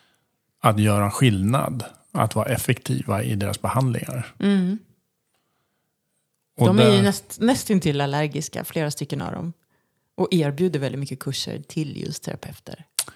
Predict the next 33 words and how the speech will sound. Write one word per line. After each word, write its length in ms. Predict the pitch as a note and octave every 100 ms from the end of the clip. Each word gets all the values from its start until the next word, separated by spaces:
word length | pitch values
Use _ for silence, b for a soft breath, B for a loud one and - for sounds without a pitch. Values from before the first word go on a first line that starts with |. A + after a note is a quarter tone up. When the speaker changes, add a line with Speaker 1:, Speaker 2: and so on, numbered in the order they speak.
| B B B -
Speaker 1:
Ja, 380 | B2+ B2+ B2+ B2+
ett 140 | B2
av 60 | C3
mina 220 | B2 A#2
favorituttryck 720 | - A#2 A2+ G#2+ A#2+ A2+ G#2+
är 60 | A2
ju 120 | G#2+
David 280 | G2+ G#2 G#2
Schnarch 400 | - A2 G#2 - -
då. 200 | A2 G#2+
Han 580 | G#2+ G#2 G2 G#2 G#2 - _
pratar 300 | - G#2+ -
om 100 | G2+
psychobabble. 920 | F#2+ - G#2+ G#2+ G2 F#2 F#2+ G2 A#2+ A2 - _ _ -
Speaker 2:
Ja. 280 | F3 E3 F3 b _ _
Speaker 1:
Och 220 | - A2+
då 120 | A2 G#2+
menar 340 | G#2 G2+ G2
han 100 | G2
att 200 | F#2+ -
det 460 | G#2 F#2+ F#2+ G2 -
ibland 360 | E3 G#2+ G2+ F#2+
är 40 |
vissa 360 | F#2+ F#2 G#2 F#2 - -
terapeuter 560 | G2 F#2+ G2+ F#2+ -
som, 320 | G#2+ G#2 G2 G2
eh, 220 | F#2+ F#2+ - _ _ _ - B B B B
snöar 400 | - - B2+ A#2
in 180 | A2+ A2
sig 120 | G#2+
på 120 | G#2+ A2
fel 220 | A2+ G2
saker. 560 | - F#2 - - -